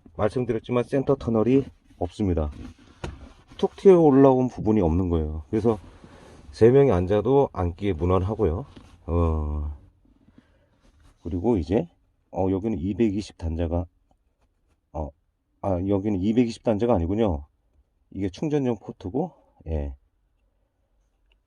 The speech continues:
여기는 그릴 있고, 아.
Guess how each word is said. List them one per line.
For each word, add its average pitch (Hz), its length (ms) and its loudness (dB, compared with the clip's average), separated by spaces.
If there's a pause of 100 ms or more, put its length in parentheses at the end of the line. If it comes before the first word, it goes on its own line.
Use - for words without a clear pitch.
(1080)
여기는 85 260 -14
그릴 92 280 -6
있고, 92 360 -12 (360)
아. 69 320 -10